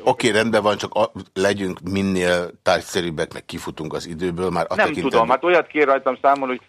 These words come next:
Speaker 2: hogyan és kivel, miként fognak tudni.
Speaker 1: Jó, rendben van, akkor
Speaker 2: Nem tudom.
Speaker 1: akkor
Speaker 2: És hogyha azt kérde-, és ha azt kérdezném meg, hogy én, mint frakcióvezető, vállalnék-e bármilyen olyan szerepet, hogy közvetítsek,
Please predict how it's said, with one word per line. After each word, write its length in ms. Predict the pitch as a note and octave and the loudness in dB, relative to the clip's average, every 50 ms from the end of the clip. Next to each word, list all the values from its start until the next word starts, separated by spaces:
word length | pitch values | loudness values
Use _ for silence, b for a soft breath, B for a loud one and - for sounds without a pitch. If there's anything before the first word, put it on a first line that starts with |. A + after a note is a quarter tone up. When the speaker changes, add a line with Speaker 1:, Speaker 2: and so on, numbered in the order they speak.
| b b b _ | b b b _
Speaker 2:
hogyan 300 | D#3+ E3 D3 D3+ C3 B2+ | 0 2 2 2 0 0
és 160 | A#2 G#2+ - - | -2 -4 -6 -8
kivel, 340 | - D3 C3+ C3+ C3+ B2 A#2+ | -8 -2 2 2 4 4 2
miként 400 | C3 D3 C#3+ - B2 A#2+ A2+ - | 0 -4 -4 -2 -2 -2 -2 0
fognak 300 | - A#2 A2+ A2+ A2 - | -2 -2 -2 -2 -4 -4
tudni. 200 | - B2+ C3+ E3 | -4 0 2 2
Speaker 1:
Jó, 120 | G3+ G3 - | 2 2 2
rendben 380 | A#2+ B2+ C#3+ C#3 B2+ B2+ A#2+ | 2 2 2 4 2 2 2
van, 140 | A#2 A#2 A2 | 4 2 2
akkor 220 | G#2+ G2+ - A2 G2 | 2 0 0 -2 -2
Speaker 2:
Nem 80 | - | 2
tudom. 160 | - B2 G#2+ - B B B B B B B _ _ _ _ - - - | 2 2 2 2 B B B B B B B _ _ _ _ -14 0 0
Speaker 1:
akkor 180 | G#2+ G#2 - - | 0 2 4 4
Speaker 2:
És 40 | - | 4
hogyha 240 | E3+ D3 - D#3+ | 4 6 6 6
azt 160 | E3 A3 A#3 - | 6 6 4 2
kérde-, 340 | - G#3 F#3 C#3 C#3 C3+ - | 2 0 2 4 2 0 2
és 160 | D3+ C#3+ - | -2 -4 0
ha 80 | B2+ B2 | 4 4
azt 200 | C3+ F#3+ F#3+ - | 4 4 4 2
kérdezném 500 | F3 D3+ A#2 A2 G#2 G2 F#2+ G#2 G2+ F#2+ | 2 2 4 4 0 0 -2 -6 -8 -6
meg, 160 | F2 E2 - _ | -6 -6 -4 _
hogy 220 | G#2 G2+ F2 - | -4 -4 -2 -2
én, 160 | D3+ E3 F3+ | -2 -2 0
mint 200 | E3+ C3+ A#2+ A2 | 0 -2 -4 -4
frakcióvezető, 680 | - A#2+ B2+ A#2+ - - A#2+ G#2+ G#2 G#2+ G2+ G2 - G2+ | 0 0 0 0 0 -2 -2 2 2 2 2 0 -2 0
vállalnék-e 580 | G2+ B2+ E3+ G3 F3 C#3+ A#2 A2 A2 - - G#2+ | 2 4 4 6 6 4 4 2 0 -2 -2 -4
bármilyen 500 | G#2 A2+ D#3 F#3 G3 D#3+ C3+ A#2+ A2 A2 | 2 4 4 4 4 4 2 -2 -2 0
olyan 220 | A#2+ A#2 G#2+ G2+ - | 0 0 0 0 0
szerepet, 340 | - A#2 A2 G#2 - G#2 - | 0 0 0 2 -2 -4 -6
hogy 120 | - G#2 - | -6 -10 -6
közvetítsek, 800 | - - C#3 B2+ A2 A2 A2 F#2+ - G2 F2+ - - - F2+ D#2+ | 2 2 2 2 4 2 0 0 0 -8 -14 -10 -2 -2 -2 -2